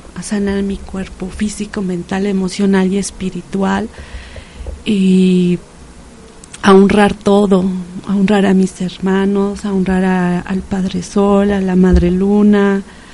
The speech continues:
a este, a estar más en paz conmigo, y eso me ha ayudado bastante para poder dar un buen servicio a mis,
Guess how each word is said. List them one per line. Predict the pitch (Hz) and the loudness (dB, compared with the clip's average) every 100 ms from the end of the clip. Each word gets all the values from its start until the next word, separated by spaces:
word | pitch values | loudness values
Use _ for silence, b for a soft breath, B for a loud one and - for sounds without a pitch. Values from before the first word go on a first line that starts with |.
| B B B B B B | B B B B B B
a | 190 190 | -4 -2
este, | 180 - - - 190 185 185 180 175 175 180 - - - - B B B - | -4 -6 -8 -2 0 0 0 -2 -2 -4 -6 -12 -20 -20 -20 B B B -4
a | 208 | -4
estar | 208 208 196 | -2 -2 0
más | 196 190 - | 0 0 -2
en | 175 | -6
paz | - 175 | -6 -12
conmigo, | - 170 170 190 233 214 202 208 208 208 - - - | -10 -4 0 4 4 4 0 0 0 -2 -10 -20 -2
y | 208 214 | 4 4
eso | 208 226 | 6 4
me | 220 | 6
ha | |
ayudado | 214 214 202 208 | 6 6 6 4
bastante | 196 185 208 214 254 | 2 -2 -2 0 0
para | - 196 185 | -2 -2 -2
poder | - 190 202 196 | -4 -4 -4 -2
dar | 196 202 | -2 0
un | 190 | 2
buen | 196 190 | 2 0
servicio | 208 185 185 - 208 | -2 -2 -2 0 2
a | |
mis, | 185 175 - - | 2 0 -2 -12